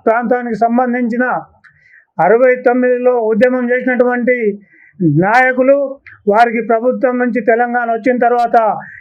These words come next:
ఎలాంటి బెనిఫిట్స్ కూడా రాకపోవడం ఇది దురదృష్టకరమని కూడా ఈ సందర్భంగా తెలియజేస్తా ఉన్నాం. ఒక పది పదిహేను రోజుల్లో ఈ ఎన్నికల తర్వాత, ఈ ఎన్నికల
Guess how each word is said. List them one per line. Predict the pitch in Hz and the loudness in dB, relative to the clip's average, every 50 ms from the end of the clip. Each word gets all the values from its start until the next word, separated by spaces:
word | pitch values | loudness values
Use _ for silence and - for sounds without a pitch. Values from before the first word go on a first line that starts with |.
| - 196 | 0 2
ఎలాంటి | 190 214 254 254 262 262 247 262 | 2 4 4 2 2 2 0 0
బెనిఫిట్స్ | 208 226 226 233 214 233 233 220 208 233 | 0 0 0 0 0 0 -2 0 0 0
కూడా | 208 220 220 220 | 0 2 0 0
రాకపోవడం | 208 208 202 208 208 220 196 214 220 214 214 214 202 196 180 - - - - - | 0 -2 -2 -2 -2 -2 0 0 0 0 2 0 0 0 -4 -10 -14 -18 -4 0
ఇది | 220 202 180 | 0 2 2
దురదృష్టకరమని | 165 196 196 233 226 196 233 233 208 233 220 208 214 202 208 202 202 208 | 2 2 2 0 0 -2 -4 -2 -2 -2 0 0 0 0 2 0 0 0
కూడా | 202 202 208 208 190 180 - - - _ _ - | 0 0 0 -2 -2 -4 -8 -14 -20 _ _ -4
ఈ | 202 190 | -2 -2
సందర్భంగా | - 196 190 190 202 190 190 196 | -2 -2 -2 -2 -4 -4 -6 -6
తెలియజేస్తా | 190 - 190 180 180 185 185 185 175 180 180 190 | -4 -2 0 0 0 -2 -4 -6 -6 -4 -2 -2
ఉన్నాం. | 175 185 185 175 170 147 147 - _ _ - - - - _ - | -2 -2 -4 -6 -6 -8 -10 -16 _ _ -20 -20 -20 -20 _ -4
ఒక | 196 180 226 | -2 0 0
పది | 214 208 208 214 220 240 | 0 0 0 0 -2 0
పదిహేను | 226 240 233 226 233 233 233 226 220 | 0 0 0 0 -2 -4 -4 -2 0
రోజుల్లో | 220 233 240 226 240 254 247 254 240 208 170 175 - - _ _ _ - | 0 0 0 0 0 0 2 2 0 0 -2 -6 -12 -18 _ _ _ 0
ఈ | 196 202 208 202 | 2 4 4 2
ఎన్నికల | 208 220 226 247 247 262 247 247 240 220 | 2 0 0 0 2 2 2 2 2 0
తర్వాత, | 226 226 240 247 247 254 247 - 247 247 226 185 175 - - _ _ _ - | 0 2 2 2 0 0 0 2 2 2 0 0 -4 -8 -14 _ _ _ -2
ఈ | 196 190 202 202 | 0 2 2 2
ఎన్నికల | 202 226 240 233 247 240 240 | 0 0 0 0 0 -2 -2